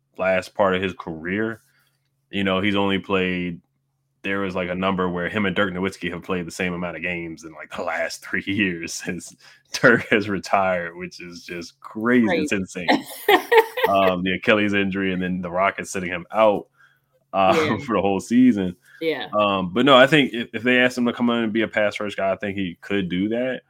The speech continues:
Speaker 2: Yeah.
Speaker 1: Um, it's just the, the, you know, can he stay healthy for one?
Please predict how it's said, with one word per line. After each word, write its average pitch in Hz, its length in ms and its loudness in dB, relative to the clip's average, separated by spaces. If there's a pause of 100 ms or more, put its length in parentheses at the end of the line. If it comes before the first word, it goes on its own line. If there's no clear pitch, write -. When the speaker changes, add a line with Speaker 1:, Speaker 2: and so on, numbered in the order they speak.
(100)
Speaker 2:
Yeah. 143 280 -8 (200)
Speaker 1:
Um, 95 580 -4
it's 107 140 -4
just 110 180 -2
the, 98 360 -2 (200)
the, 95 200 -8
you 95 140 -6
know, 90 300 -6 (240)
can 104 140 -4
he 98 80 -2
stay 92 200 -2
healthy 90 600 -4
for 90 200 -12
one? 82 440 -12